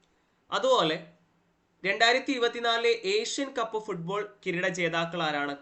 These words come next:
ഖത്തറാണ്. ഖത്തർ, ഖത്തറിന്റെ തുടർച്ചയായ രണ്ടാം കിരീടമാണ്. അതായത് കഴിഞ്ഞ തവണയും രണ്ടായിരത്തി, ആ, പത്തൊൻപതിലും ഇരുപതിലും, ആ, ഇതിനു മുന്നേ ഇരുപതിലാണ് നട-, ഇരുപതിലോ ഇരുപത്തൊന്നിലാണ് നടന്നത്, കറക്റ്റ് ഓർമ്മയില്ല.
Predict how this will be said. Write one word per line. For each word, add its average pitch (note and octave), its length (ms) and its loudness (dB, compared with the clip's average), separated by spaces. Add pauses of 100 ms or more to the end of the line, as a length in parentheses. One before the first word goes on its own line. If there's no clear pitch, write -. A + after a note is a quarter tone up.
(120)
ഖത്തറാണ്. D#3+ 600 -4 (100)
ഖത്തർ, D3+ 280 -6 (560)
ഖത്തറിന്റെ G#3+ 480 -2
തുടർച്ചയായ G#3+ 420 -4
രണ്ടാം G3+ 500 -2
കിരീടമാണ്. F#3 440 0
അതായത് E3+ 440 0 (420)
കഴിഞ്ഞ F#3+ 300 2
തവണയും F#3+ 360 0
രണ്ടായിരത്തി, E3+ 720 -4 (340)
ആ, C#3 320 0 (180)
പത്തൊൻപതിലും F#3 560 -4
ഇരുപതിലും, F3+ 520 -2
ആ, B2 420 -8
ഇതിനു D3 140 -2
മുന്നേ F3 320 -4
ഇരുപതിലാണ് E3+ 580 -2
നട-, D#3+ 180 -4
ഇരുപതിലോ D#3+ 380 -4
ഇരുപത്തൊന്നിലാണ് F3 500 -4
നടന്നത്, D3+ 220 -6
കറക്റ്റ് C#3+ 280 -8
ഓർമ്മയില്ല. D#3 500 -4